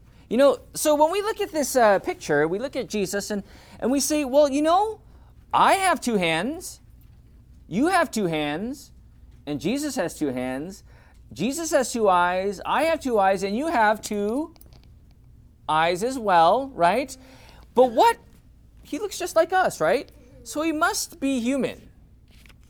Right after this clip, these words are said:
And the answer is, he is. He is human, but also he is God.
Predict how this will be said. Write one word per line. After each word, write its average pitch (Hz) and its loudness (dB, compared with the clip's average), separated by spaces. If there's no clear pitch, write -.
And 208 -4
the 208 -8
answer 294 -4
is, 285 -8
he 240 -8
is. - -6
He 220 -10
is 320 -10
human, 156 -6
but 240 2
also 240 0
he 220 -6
is 190 2
God. 175 -10